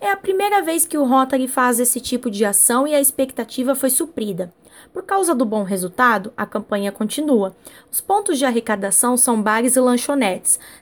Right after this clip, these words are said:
Também é possível entregar para os rotarianos. A Associação Voluntária de Combate ao Câncer, A V C C, de Barretos, é a que fica encarregada por receber as doações dos lacres doados em prol ao Hospital do Amor.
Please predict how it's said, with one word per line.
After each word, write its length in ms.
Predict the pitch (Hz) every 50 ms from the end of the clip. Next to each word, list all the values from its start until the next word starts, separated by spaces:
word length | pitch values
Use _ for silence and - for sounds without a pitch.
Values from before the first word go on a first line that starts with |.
| _ _ _ _ -
Também 360 | 269 254 247 233 269 330 349
é 60 | 339
possível 500 | - - 247 - - 285 269 254 262 247
entregar 460 | 247 247 240 247 240 214 208 208 220
para 180 | 226 - 247 254
os 100 | 247 233
rotarianos. 800 | 214 247 240 - 247 247 247 277 262 220 190 185 190 175 - - - - - - - -
A 120 | - 415
Associação 580 | 427 - 381 349 - - 285 269 - 277 254 247
Voluntária 560 | 220 233 233 226 220 220 220 240 220 226 214
de 100 | 214 -
Combate 440 | - - 220 208 196 190 190 - 196
ao 80 | 202
Câncer, 560 | 202 - - 240 254 247 226 - - 190 - -
A 220 | _ - 214 220 226
V 220 | 185 185 196 180
C 180 | 175 - 196 180
C, 380 | - - - 254 233 208 - -
de 140 | - 196 190
Barretos, 680 | 170 175 175 180 180 247 269 233 254 - - - - - - - - - - -
é 80 | 330
a 60 | 359
que 140 | 359 359 370
fica 260 | - - 370 - 339
encarregada 680 | 349 - - 339 311 302 302 254 269 262 262 269 262 277
por 200 | 277 285 277 262
receber 440 | 269 277 277 - 269 220 254 247
as 140 | 247 247 220
doações 460 | 220 254 247 233 233 - - 226 220
dos 180 | 208 226 262 226
lacres 420 | 220 220 208 208 226 - 247 220
doados 460 | 208 226 254 226 208 208 208 220 226 233
em 80 | 254
prol 300 | 247 - 254 220 214 220
ao 100 | 226 226
Hospital 500 | 226 226 - - 254 247 - 233 202 202
do 220 | 202 202 233 233 240
Amor. 320 | 254 254 226 185 165 -